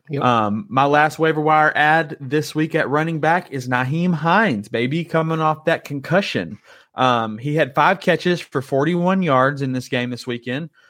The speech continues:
Speaker 2: Um, you know, we'll have to see how this offense changes without Matt Ryan. Um, but a pass catching back with insurance behind him on a run first team. Um, and Jonathan Taylor constantly is getting hurt, you know, and he's got that high ankle sprain that could act up at any moment.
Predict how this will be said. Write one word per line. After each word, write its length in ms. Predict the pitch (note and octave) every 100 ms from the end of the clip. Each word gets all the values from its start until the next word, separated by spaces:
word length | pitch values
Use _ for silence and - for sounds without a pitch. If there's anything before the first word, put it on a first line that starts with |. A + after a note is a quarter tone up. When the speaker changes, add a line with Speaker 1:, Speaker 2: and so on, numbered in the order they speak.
| _
Speaker 2:
Um, 480 | B2+ C3 A#2+ A2+ G#2+
you 120 | B2 B2+
know, 120 | B2+
we'll 160 | C3+
have 160 | E3 F3
to 60 | D#3
see 180 | F#3
how 120 | E3+ D#3+
this 160 | C#3+
offense 380 | D3 D3 E3 D3
changes 540 | - C#3+ D3+ D#3+ D#3+
without 340 | B2+ B2+ B2+ C3
Matt 240 | C#3 A#2
Ryan. 580 | A2+ A#2 C3 D#3+ F#3+ G3 _ _ _ _
Um, 480 | C3 C3 A#2+ A2+ A2
but 120 | A#2+
a 40 | B2+
pass 360 | - E3+ F3+
catching 360 | - G3+ G3 D3+
back 360 | C#3 D#3 E3 C#3
with 220 | C#3 C#3
insurance 540 | D3 E3 - F3+ E3+ -
behind 520 | A#2+ A#2+ C3+ D#3 E3+
him 200 | F#3 F#3
on 120 | B2+
a 60 | A#2
run 260 | C3 D3+
first 320 | D#3 D3 -
team. 400 | D3+ D#3+ F#3+ G#3 - _ _ _ -
Um, 320 | B2+ A#2 A2+
and 120 | B2
Jonathan 360 | B2+ F#3 G3+ D#3
Taylor 280 | E3+ E3+ C3+
constantly 640 | - E3+ F#3+ - B2 B2
is 100 | A#2
getting 260 | B2+ B2+ A2+
hurt, 380 | B2+ D3 A#2+ A#2+
you 80 |
know, 200 | A#2 A#2
and 120 | A2+ A#2+
he's 120 | A#2
got 160 | C#3
that 140 | - B2
high 220 | C#3+ D3+
ankle 200 | D#3+ D3
sprain 260 | - B2 A2
that 140 | F#2+
could 100 | A#2
act 200 | A#2+ -
up 140 | B2+
at 80 | A2
any 220 | - F#3 F#3+
moment. 480 | D#3 F#3 A2+ G#2+